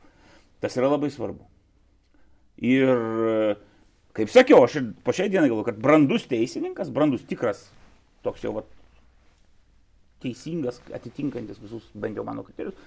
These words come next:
trisdešimt penki metai. Iki tol tu, tu viskas gerai, tu gali didelės pareigas užimti, tu gali ten karjerą daryti ir taip toliau, bet tu, va, tos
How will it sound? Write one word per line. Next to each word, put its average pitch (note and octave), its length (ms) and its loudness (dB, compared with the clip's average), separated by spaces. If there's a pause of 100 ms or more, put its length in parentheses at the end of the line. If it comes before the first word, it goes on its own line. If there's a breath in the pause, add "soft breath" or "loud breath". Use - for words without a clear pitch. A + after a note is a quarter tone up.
(180 soft breath)
trisdešimt - 440 -10
penki - 200 -16
metai. - 220 -20 (1120)
Iki C#3 220 -10
tol F3+ 260 2 (800 soft breath)
tu, D3 120 4 (580)
tu B2+ 80 -4
viskas C#3 340 2
gerai, D3+ 240 2
tu D3+ 120 -6
gali D3 200 0
didelės D3+ 400 -4
pareigas C3 640 -8
užimti, G2 380 -16 (420 loud breath)
tu D#3 120 2
gali D#3 280 8
ten D3+ 220 2
karjerą C3+ 720 0
daryti G#2+ 400 -8
ir B2 80 -10
taip D#3+ 180 0
toliau, D3 220 2
bet C#3 180 2 (1600 soft breath)
tu, G#3+ 240 6
va, G#3+ 140 2 (180)
tos F#3+ 260 0